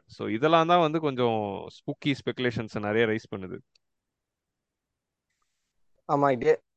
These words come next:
Speaker 2: அ, ஒரு சில எக்ஸாம் சென்டர்ல எல்லாம் பாத்தீங்கன்னா வந்து லஞ்ச் பிரேக் half an hour தான் இருந்துச்சு, அந்த டைம் கூட நிறைய பேர் கிடைக்கல அப்படிங்கிற மாதிரி ஃபீல் பண்ணிட்டு இருந்தாங்க.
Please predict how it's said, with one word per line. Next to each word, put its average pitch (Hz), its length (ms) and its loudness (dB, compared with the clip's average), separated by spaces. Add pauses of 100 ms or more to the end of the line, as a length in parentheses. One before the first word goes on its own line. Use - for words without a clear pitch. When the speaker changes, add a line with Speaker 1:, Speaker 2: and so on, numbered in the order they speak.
(120)
Speaker 2:
அ, 135 120 2
ஒரு 170 180 2
சில 202 240 0
எக்ஸாம் 214 280 -2
சென்டர்ல 180 260 -2
எல்லாம் 175 260 0
பாத்தீங்கன்னா 156 580 -2
வந்து 180 80 -4
லஞ்ச் 175 380 -2
பிரேக் 175 160 0
half 147 260 4
an 170 100 -2
hour 160 180 0
தான் 160 180 4
இருந்துச்சு, 135 720 -2
அந்த 147 280 -2
டைம் 170 180 4
கூட 180 140 4
நிறைய 160 240 4
பேர் 165 140 2
கிடைக்கல 143 340 -2
அப்படிங்கிற 131 440 0
மாதிரி 123 300 -4
ஃபீல் 120 60 -6
பண்ணிட்டு 113 360 -10
இருந்தாங்க. 107 400 -6